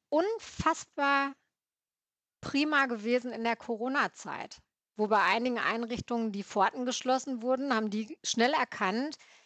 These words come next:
wir verlieren, äh, den Zugang zu Opfer von Menschenhandel, für die sie sich einsetzen. Und, äh, es gibt viele junge Mädchen, die auf der Straße gelandet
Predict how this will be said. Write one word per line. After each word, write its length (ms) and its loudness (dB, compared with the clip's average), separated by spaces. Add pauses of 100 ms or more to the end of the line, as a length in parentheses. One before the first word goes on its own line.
(240)
wir 100 4
verlieren, 840 0 (100)
äh, 240 2
den 260 2
Zugang 600 2
zu 180 -4
Opfer 280 2
von 240 0
Menschenhandel, 680 0
für 140 -6
die 160 -6
sie 140 0
sich 280 -4
einsetzen. 840 0 (1500)
Und, 420 4
äh, 260 4
es 120 -8
gibt 200 -2
viele 220 2
junge 300 2
Mädchen, 560 2
die 140 0
auf 140 0
der 140 0
Straße 460 2
gelandet 540 -2